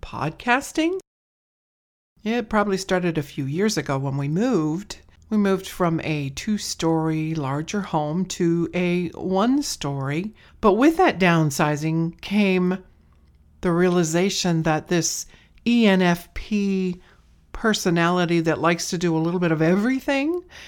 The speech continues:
and enjoys a lot of different creative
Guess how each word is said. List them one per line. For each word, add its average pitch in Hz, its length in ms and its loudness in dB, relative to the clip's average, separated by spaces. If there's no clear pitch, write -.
and 196 140 2
enjoys 180 540 4
a 143 100 -2
lot 143 480 -2
of 254 180 -2
different 214 680 -2
creative 180 1080 0